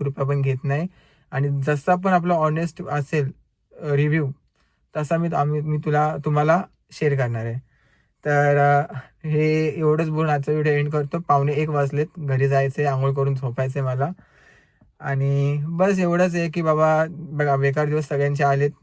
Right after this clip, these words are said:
सगळ्यांची पाचावरती आली आहे. सर्व्हाइव्ह करूया आणि टार्गेट कम्प्लीट करूनच घरी जा, तरच धंदा होईल, नाहीतर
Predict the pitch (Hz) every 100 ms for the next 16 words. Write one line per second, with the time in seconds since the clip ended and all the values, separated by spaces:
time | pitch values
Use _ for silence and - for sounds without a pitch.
0 | _ _ _ 139 135 139 143 143 139 147
1 | 147 139 147 143 143 156 175 _ _ _
2 | _ _ _ _ _ - - 147 143 165
3 | 156 160 160 160 185 _ _ _ _ _
4 | _ _ 131 131 131 135 135 135 135 -
5 | _ 139 135 151 147 143 151 151 151 156
6 | 143 143 143 147 170 - _ 139 143 143
7 | 139 139 143 143 160 143 135 147